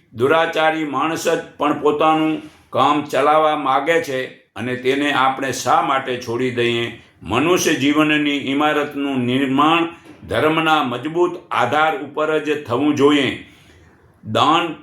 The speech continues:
પુણ્ય, ધાર્મિક કર્મકાંડ વગેરે તો ધર્મના સાધન માત્ર છે. વાસ્તવિક ધર્મ તો કર્તવ્ય પાલન,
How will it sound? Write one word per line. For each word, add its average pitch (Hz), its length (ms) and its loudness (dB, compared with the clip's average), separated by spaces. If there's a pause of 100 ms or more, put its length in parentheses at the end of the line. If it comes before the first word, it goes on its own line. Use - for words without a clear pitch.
(120)
પુણ્ય, 160 540 2 (300)
ધાર્મિક 160 580 -2
કર્મકાંડ 165 500 0
વગેરે 160 460 2
તો 165 200 0
ધર્મના 160 600 2
સાધન 147 640 -2
માત્ર 151 480 -2
છે. 127 460 -4 (120)
વાસ્તવિક 151 840 0
ધર્મ 156 300 0
તો 160 220 0
કર્તવ્ય 160 760 2
પાલન, 135 460 0